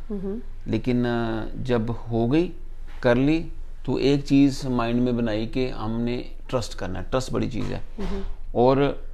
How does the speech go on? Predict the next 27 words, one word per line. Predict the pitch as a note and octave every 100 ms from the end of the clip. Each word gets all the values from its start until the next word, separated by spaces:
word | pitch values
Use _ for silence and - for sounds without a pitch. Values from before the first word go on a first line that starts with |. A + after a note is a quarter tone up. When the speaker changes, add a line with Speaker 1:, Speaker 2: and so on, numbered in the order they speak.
| -
Speaker 2:
ट्रस्ट | E3 -
ब्रेक | B2+ A#2 B2 C3+ - - -
कैसे | A#2 -
होता | B2+ G2+ A#2+
है? | C3 A#2
लोग | A2+ B2 A2+
जब | B2
बीच | A2 -
में | G#2+
आते | F#2+ -
हैं। | - - - - - - -
तो | A#2+
मैंने | A#2+ C#3 D#3 D#3 - -
उसको | C#3+ C3 - C#3+
मजबूत | C#3 B2 G#2+ C3+ C#3
करने | B2 B2
के | A#2+
लिए | B2
एक | A#2
चीज़ | B2 A#2
हमेशा | A2+ G2+ G#2+
अपनाता | G#2+ G2+ G2+
हूँ, | G2+ - - - - - -
कोई | G3 A3 B3
भी | G#3+
मेरे | E3 C3+
पास | - A2 G#2+ -